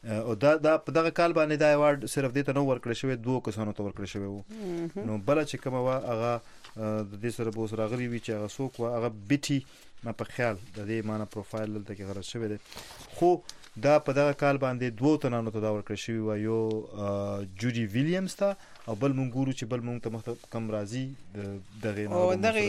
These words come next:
Speaker 1: شریکو.
Speaker 2: کومه جودي ویلیام وه، دوی په د ځمکني چې کوم دغه وي،
Speaker 1: ماینز وي.
Speaker 2: ماینز وي. د دې، اه، په دې باندې بندیز لګولو په حوالې سره دې په دې باندې هم،
Speaker 1: او.
Speaker 2: اه،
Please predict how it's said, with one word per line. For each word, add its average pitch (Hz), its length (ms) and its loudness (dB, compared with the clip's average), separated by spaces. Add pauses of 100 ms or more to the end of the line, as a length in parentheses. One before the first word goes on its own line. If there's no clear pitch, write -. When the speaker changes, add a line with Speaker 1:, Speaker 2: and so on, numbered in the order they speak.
Speaker 1:
شریکو. 190 260 2 (460)
Speaker 2:
کومه 185 300 0
جودي 180 340 -2
ویلیام 254 380 4
وه، 202 80 2
دوی 190 280 0
په 190 200 2 (840)
د - 40 -2 (120)
ځمکني 202 520 2
چې 202 160 -2
کوم 180 120 2 (100)
دغه 170 260 2
وي، 285 120 2 (520)
Speaker 1:
ماینز 123 420 0
وي. 131 120 0
Speaker 2:
ماینز 202 480 4
وي. 175 180 2 (140)
د 180 260 -2
دې، 220 120 2 (140)
اه، 175 300 0
په 180 140 2
دې 202 140 0
باندې 175 200 2
بندیز 175 400 -2
لګولو 175 480 2
په 170 100 0
حوالې 160 320 0
سره 165 140 -6
دې 165 160 -2
په 165 60 -6
دې 160 220 0
باندې 160 180 0 (100)
هم، 214 160 0 (420)
Speaker 1:
او. 131 260 6
Speaker 2:
اه، 160 140 0